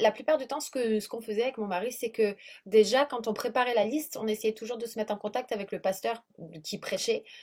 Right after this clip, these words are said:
pour être sûr que, en fait, aussi, nous, dans notre cœur, on puisse aussi prier dans ce sens, prier pour le pasteur, prier pour, euh,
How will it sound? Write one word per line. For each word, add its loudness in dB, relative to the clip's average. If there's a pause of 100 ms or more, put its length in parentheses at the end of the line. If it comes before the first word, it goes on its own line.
(140)
pour 2
être 8
sûr 0
que, 4
en 2
fait, -4
aussi, 4
nous, -2
dans 6
notre 4
cœur, 6 (320)
on 0
puisse -8
aussi -6
prier 2
dans 6
ce -8
sens, -4
prier 0
pour -2
le -8
pasteur, 4
prier -2 (240)
pour, 0
euh, 6